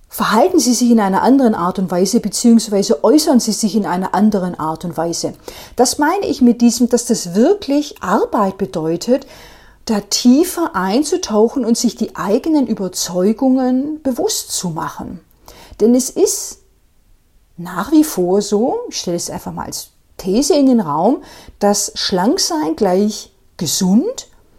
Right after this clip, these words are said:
und dick sein gleich ungesund gilt. Dass das so eine Gleichung ist.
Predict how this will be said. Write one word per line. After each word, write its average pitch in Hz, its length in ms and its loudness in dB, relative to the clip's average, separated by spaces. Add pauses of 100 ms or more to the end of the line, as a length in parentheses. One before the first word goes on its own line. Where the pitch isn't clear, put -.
(680)
und - 260 -2
dick 302 180 2
sein 269 340 0
gleich 214 440 0
ungesund 208 720 2
gilt. 156 480 -4 (500)
Dass - 100 -14
das 320 140 -6
so 285 60 0
eine 262 140 4
Gleichung 196 500 0
ist. - 400 -10